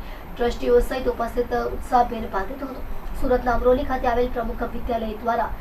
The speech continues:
ન્યૂ રિંગ રોડ ખાતે આવેલ વાસુદેવ પાર્ટી પ્લોટમાં આજથી બે દિવસીય સ્પોર્ટ્સ ડેનું આયોજન બાલ મંદિરથી લઈને ધોરણ નવના વિદ્યાર્થીઓ હોંશભેર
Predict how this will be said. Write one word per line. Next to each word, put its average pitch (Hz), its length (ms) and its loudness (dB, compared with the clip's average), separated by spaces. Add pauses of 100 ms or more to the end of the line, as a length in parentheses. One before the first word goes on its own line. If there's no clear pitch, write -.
(340)
ન્યૂ 247 120 6
રિંગ 262 200 0
રોડ 269 160 6
ખાતે 262 280 2
આવેલ 240 180 4
વાસુદેવ 240 500 4
પાર્ટી 220 220 0
પ્લોટમાં 226 420 -4
આજથી 220 200 0
બે 208 120 -6
દિવસીય 220 440 -4
સ્પોર્ટ્સ - 440 -2
ડેનું 226 300 -4
આયોજન 208 460 -6 (500)
બાલ 233 320 6 (200)
મંદિરથી 247 640 -2 (160)
લઈને 233 300 2 (380)
ધોરણ 233 300 0
નવના 262 360 2
વિદ્યાર્થીઓ 240 520 0
હોંશભેર 220 420 -4